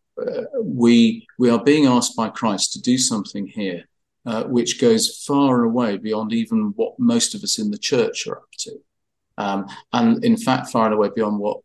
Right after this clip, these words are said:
is, is possible on our own, um, which is why, uh, we, uh, we approach it, um, very carefully and, um, but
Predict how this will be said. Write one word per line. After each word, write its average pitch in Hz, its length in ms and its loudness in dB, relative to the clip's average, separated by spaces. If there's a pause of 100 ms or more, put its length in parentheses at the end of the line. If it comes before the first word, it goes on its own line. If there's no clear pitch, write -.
is, 107 400 -6
is 107 200 -2
possible 101 580 -2
on 98 80 -4
our 98 240 -4
own, - 380 -6 (480)
um, 107 340 0 (300)
which 127 260 4
is 113 160 0
why, 120 460 4 (320)
uh, 110 260 0 (560)
we, 110 400 -4 (240)
uh, 110 300 -2
we 110 160 2
approach - 400 2
it, - 120 -6 (220)
um, 107 320 -4 (880)
very 123 380 2
carefully - 800 -2 (400)
and, 110 400 0 (320)
um, 113 380 0 (240)
but - 260 0